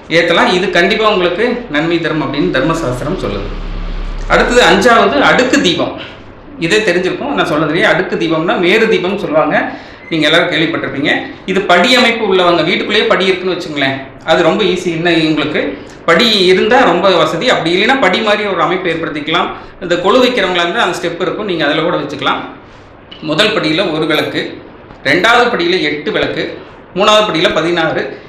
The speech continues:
இப்படி எட்டு எட்டுனா உங்களுக்கு பெருக்கிட்டே போலாம். நூத்தி எட்டு வரைக்கும் நீங்க கண்டிப்பா வைக்கலாம். வீட்டுக்குள்ள படி இருக்கிறவங்க இந்த அடுக்கு தீபத்தை நீங்க ஏத்தலாம். அடுக்கு தீபம், அடுக்கு ஏத்த முடியாதவங்க அப்படின்னா ரெண்டு ஸ்டெப்பை மட்டும் வச்சு கூட முதல் வரிசையில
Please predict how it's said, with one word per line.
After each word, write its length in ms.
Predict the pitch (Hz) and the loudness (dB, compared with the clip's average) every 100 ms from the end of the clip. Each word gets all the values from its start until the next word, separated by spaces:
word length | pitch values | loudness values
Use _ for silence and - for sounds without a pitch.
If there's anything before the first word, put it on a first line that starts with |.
| - 180 | -12 -8
இப்படி 240 | 180 247 302 - - | -4 -2 -4 -6 -6
எட்டு 300 | 160 170 240 | -2 0 0
எட்டுனா 400 | 208 180 202 202 - 170 160 | 0 0 0 0 0 0 0
உங்களுக்கு 340 | 156 151 254 254 - - | 0 -2 -4 -6 -8 -6
பெருக்கிட்டே 440 | 175 170 160 180 - | -2 0 0 -2 0
போலாம். 220 | 185 220 | 0 2
நூத்தி 280 | 185 294 - | 2 2 2
எட்டு 200 | 254 190 | 0 2
வரைக்கும் 300 | 165 165 302 | 0 0 -2
நீங்க 200 | 185 156 | -2 0
கண்டிப்பா 380 | 151 139 143 165 | -2 -2 0 0
வைக்கலாம். 420 | 139 - 139 269 - - - | 0 -2 -2 -2 -6 -10 -4
வீட்டுக்குள்ள 400 | 226 254 214 185 | -2 0 0 2
படி 220 | 165 190 | 2 2
இருக்கிறவங்க 420 | 165 160 151 180 294 185 156 | 2 -2 -2 0 -2 -4 -4
இந்த 160 | 156 208 277 - | 0 0 0 -2
அடுக்கு 300 | 147 247 247 | 0 0 -2
தீபத்தை 400 | 180 151 - 247 294 - - - | -4 -4 -2 -2 -4 -8 -14 -6
நீங்க 160 | 156 147 | -2 2
ஏத்தலாம். 400 | 156 151 190 240 | 2 2 0 0
அடுக்கு 340 | - 185 233 190 | 0 0 0 -2
தீபம், 480 | 196 196 208 - | -2 -2 -2 -2
அடுக்கு 360 | 147 165 196 208 175 | -2 0 0 0 2
ஏத்த 200 | 185 190 | 2 0
முடியாதவங்க 560 | 160 175 175 165 151 | 0 0 0 0 -2
அப்படின்னா 380 | 143 135 165 196 | -4 -2 -2 0
ரெண்டு 240 | 165 175 | 0 -2
ஸ்டெப்பை 300 | - 185 190 | -2 -2 -2
மட்டும் 220 | 165 156 151 | -2 -2 -4
வச்சு 220 | 131 - | -6 -2
கூட 160 | 131 294 - - - - | 0 0 -4 -10 -12 -4
முதல் 220 | 180 220 | 2 4
வரிசையில 380 | 196 190 196 | 4 2 2